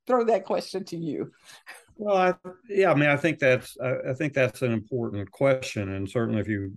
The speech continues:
Speaker 2: read the newspapers or watch television, listen to radio every day, I mean, there's lots of discussion about this. Is the dem-, American democracy,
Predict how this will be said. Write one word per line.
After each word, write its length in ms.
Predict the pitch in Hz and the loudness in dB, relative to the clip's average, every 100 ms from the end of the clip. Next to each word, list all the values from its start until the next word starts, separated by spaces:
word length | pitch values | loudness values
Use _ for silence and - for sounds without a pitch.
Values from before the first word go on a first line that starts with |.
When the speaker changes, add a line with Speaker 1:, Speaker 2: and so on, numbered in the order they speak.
| - | -8
Speaker 2:
read 220 | 120 117 104 | -2 0 0
the 80 | |
newspapers 720 | 104 113 110 117 107 101 110 101 | 0 0 0 0 0 -2 -4 -2
or 200 | 104 98 127 | -2 -4 -8
watch 480 | 123 107 107 - - | -4 0 0 -4 -2
television, 540 | 110 107 107 101 104 | 0 2 0 -2 -4
listen 220 | 107 110 | -6 -4
to 60 | 101 | 0
radio 460 | 104 107 107 101 | 0 0 0 0
every 240 | 104 101 101 | 0 -2 -4
day, 300 | 107 104 98 | -2 -2 -2
I 40 | - - - - | -6 -18 -20 -6
mean, 140 | 117 | -2
there's 180 | 110 101 | 0 0
lots 260 | 120 113 - | 2 0 -2
of 120 | 98 | -4
discussion 580 | 101 - 143 143 - 92 | -6 -2 0 2 0 -6
about 260 | 90 85 | -6 -8
this. 220 | - 98 107 | -8 -8 -8
Is 160 | 92 92 | -10 -10
the 140 | 104 - | -10 -10
dem-, 200 | 110 104 | -8 -6
American 580 | 104 101 107 110 107 101 | -4 -2 0 0 -2 -6
democracy, 800 | 98 101 104 104 101 98 95 | -6 -4 -6 -6 -8 -6 -6